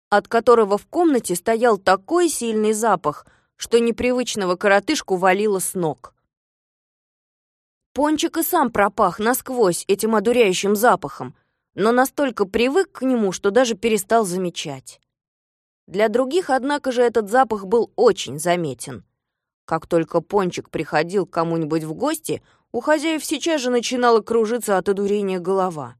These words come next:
Пончика моментально прогоняли и поскорее открывали настежь все окна и двери, чтобы проветрить помещение, иначе можно было упасть в обморок или сойти с ума.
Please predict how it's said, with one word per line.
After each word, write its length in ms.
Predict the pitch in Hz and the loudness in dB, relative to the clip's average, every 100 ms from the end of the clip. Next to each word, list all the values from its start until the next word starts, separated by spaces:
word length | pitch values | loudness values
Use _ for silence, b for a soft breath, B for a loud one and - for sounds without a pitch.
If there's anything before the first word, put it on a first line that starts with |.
| _ _ _ _ _ _ _ - | _ _ _ _ _ _ _ -6
Пончика 440 | 330 320 277 262 | -4 -2 -2 0
моментально 580 | 254 254 262 247 208 196 | 2 2 2 4 4 2
прогоняли 680 | 196 196 240 285 330 254 165 b | -2 0 2 2 0 -2 -4 b
и 100 | b | b
поскорее 520 | 233 233 - 247 277 220 | -6 -4 0 0 2 0
открывали 500 | - 214 220 208 202 | 0 0 4 4 4
настежь 420 | 233 247 190 170 | 0 -2 -4 -6
все 260 | - 240 | -2 4
окна 320 | 226 208 - 190 | 6 4 0 -4
и 80 | |
двери, 400 | 185 196 269 214 b b | -2 0 2 0 b b
чтобы 340 | - 254 220 185 | -4 0 2 2
проветрить 580 | 254 262 247 185 170 | 2 2 2 0 -4
помещение, 760 | - 185 220 - 226 170 151 143 _ _ | -4 -6 -4 -6 -6 -6 -8 -14 _ _
иначе 360 | 208 226 208 226 | -2 0 -2 -4
можно 300 | 202 190 196 | -4 -4 -4
было 240 | 185 190 | 0 2
упасть 400 | 185 185 180 - | 2 2 2 0
в 120 | 175 | 0
обморок 440 | 240 233 208 175 - b | 0 2 0 -2 -8 b
или 180 | 170 202 | -4 -2
сойти 380 | 185 170 156 185 | 0 -2 -2 -6
с 120 | - | -6
ума. 340 | 165 143 117 | -8 -8 -12